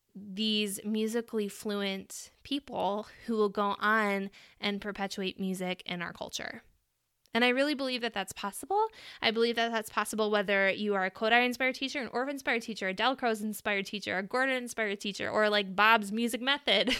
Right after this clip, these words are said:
<laughs> inspired teacher. So the whole point of this episode was not to say, "Oh, look at this. Here are all of the things. This is what Gordon Music Learning Theory is." I'm not the person for that. The idea of this episode was to say, let's blur some lines.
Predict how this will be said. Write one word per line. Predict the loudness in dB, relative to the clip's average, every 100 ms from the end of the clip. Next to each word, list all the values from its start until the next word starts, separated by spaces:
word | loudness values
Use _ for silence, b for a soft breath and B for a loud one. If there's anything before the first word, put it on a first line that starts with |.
| -4
<laughs> | -2
inspired | 2 2 6 6 6 4 0
teacher. | -4 -2 -2 -2 B B B B
So | 2 4 6 4 2
the | 2 2
whole | 4 2
point | 4 6 6 4
of | 2 4 4 2 -4 -6
this | -2 -2
episode | -2 -6 -6 -4 -4 -6 -10 B B B B 0
was | 2 2 4
not | 4 4
to | -2
say, | -2 4 6 6 4 0 -10 _
"Oh, | 6 6 4
look | 0
at | 2
this. | 2 2
Here | 2 4
are | 4 2
all | 2 2
of | 0
the | -2
things. | -2 0 0
This | -2 -2
is | -6
what | -8 0
Gordon | 4 4 4
Music | 0 -4
Learning | -4 -6 -6
Theory | -6 -6 -6
is." | -8 -10 0
I'm | 0 2
not | -2 -2
the | -6
person | -6 -8 -10 -10
for | -10
that. | -8 -10 -10 B B B B B _ 4
The | 6
idea | 8 6 4
of | 4
this | 0
episode | -2 -4 -2 -2
was | -2 -4
to | -4
say, | 0 2 2 0
let's | -4 0 0 0 -6 -16
blur | -8 -2 -2
some | -2 -4
lines. | -2 -2 -2 -4 -12